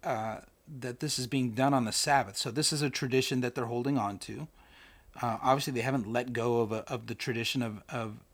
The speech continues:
a gathering on, on the Sabbath, right? And they still have the same tradition, gathering on the Sabbath in the synagogues, right? Um, they keep that tradition.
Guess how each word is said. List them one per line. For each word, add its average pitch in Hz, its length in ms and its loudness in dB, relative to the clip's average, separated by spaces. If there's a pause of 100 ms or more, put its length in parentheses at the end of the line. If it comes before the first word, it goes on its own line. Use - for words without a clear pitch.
(180)
a 143 60 -6
gathering 113 440 0
on, 117 260 -2
on 123 100 0
the 120 80 0
Sabbath, - 500 0 (520)
right? 135 100 0
And 156 100 6
they 175 60 8
still 214 400 6
have 143 240 4
the 131 60 -2
same 208 360 2 (120)
tradition, - 480 -4 (360)
gathering 120 640 2
on 117 160 0
the 135 60 0
Sabbath 175 480 -2
in 127 140 -2
the 147 60 2
synagogues, - 720 0
right? 117 180 -8 (580)
Um, 120 400 2
they 123 100 -4
keep 170 380 0
that 160 200 8
tradition. 160 460 2